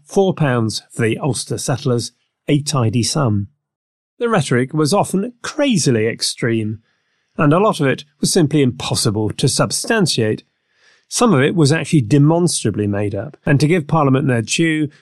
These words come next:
where invention was clear, they did try to throw water on the fire, so two enterprising Cambridge University undergrads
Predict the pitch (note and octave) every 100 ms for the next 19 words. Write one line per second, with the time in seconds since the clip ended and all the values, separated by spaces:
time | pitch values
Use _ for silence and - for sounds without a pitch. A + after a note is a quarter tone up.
0 | - C#3+ C3+ C3 D3+ C#3+ - D3 B2+ B2
1 | G#3+ G3+ - A2+ A2+ A2 - _ C3 A2
2 | C3+ C3 C#3 B2+ - C#3 B2+ A#2 A2+ -
3 | A#2 A2 G#2+ - E3 A2+ A2+ A2 - F3
4 | B2+ A2+ - - A2+ F3 E3+ D#3+ C3 -
5 | C#3 B2+ G#2+ A#2+ A#2+ E3+ B2+ A#2+ G2+ B2
6 | B2 C#3 B2+ - B2+ G3 G#3 F3+ C#3 B2+
7 | B2 -